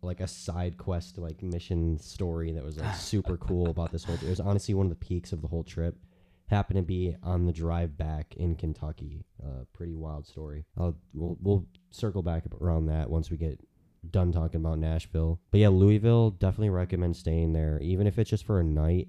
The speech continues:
Speaker 1: just check it off the bucket list. Another thing, the first time I went there was actually a skate trip, like, skateboarding. I skate and,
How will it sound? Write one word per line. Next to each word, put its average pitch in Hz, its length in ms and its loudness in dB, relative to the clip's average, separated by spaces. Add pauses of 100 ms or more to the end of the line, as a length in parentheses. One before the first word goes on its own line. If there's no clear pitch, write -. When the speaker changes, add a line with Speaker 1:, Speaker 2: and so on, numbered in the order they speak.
Speaker 1:
just - 220 -14
check 85 240 0
it 78 60 -2
off 80 160 -2
the 76 100 -10
bucket 73 320 -4
list. - 380 -10 (120)
Another 123 240 4
thing, 110 220 2
the 90 80 2
first 113 260 2
time 139 140 4
I 139 40 6
went 143 160 6
there 151 200 4
was 104 120 6
actually 95 280 0
a 82 60 -2
skate - 360 -2
trip, 73 280 -6 (100)
like, 78 160 -4
skateboarding. 104 640 4 (160)
I 87 100 2
skate 82 460 -2 (280)
and, 82 440 2